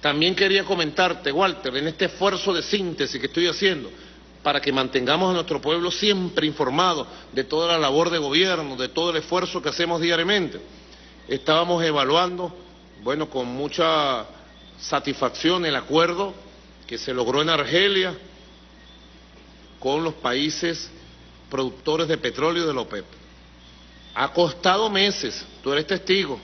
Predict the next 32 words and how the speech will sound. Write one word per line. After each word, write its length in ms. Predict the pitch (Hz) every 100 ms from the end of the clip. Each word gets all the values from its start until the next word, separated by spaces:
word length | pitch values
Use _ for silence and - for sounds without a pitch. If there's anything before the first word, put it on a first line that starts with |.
| - - - -
porque 180 | 127 120
tú 120 | 139
viajaste 420 | 156 165 170 180
conmigo 480 | 165 156 165 175 147
a 80 | -
todas 260 | 160 170
esas 160 | 185 147
giras 300 | 160 160 135
por 120 | 127
el 60 | 123
mundo 380 | 139 147 147
árabe. 260 | 135 127 95 - - - - - - - - -
Testigo 520 | 135 135 - 151 160 -
personal 880 | - 196 180 - 156 175 202 214 - - - - - - - -
y 180 | 156 156
directo 540 | 139 135 156 - - - - - - - - - - - - - -
de 120 | 113 -
cómo, 600 | 139 165 180 196 190 175
bueno, 440 | 185 185 165 151
fuimos 280 | 160 170 185
conversando 800 | - 180 156 127 - 147 127 98 - - - - - -
y 120 | 127 151
hemos 240 | 175 180
logrado 680 | 175 156 151 190 208 190 - - - - -
un 120 | 123
extraordinario 800 | 160 - 170 160 139 139 165 160
acuerdo. 440 | 139 151 196 202 165
Hoy 100 | 139
sacamos 420 | 165 156 165 160
un 140 | 165
comunicado 600 | 151 175 147 131 143 147
especial. 680 | 139 - 110 - 180 196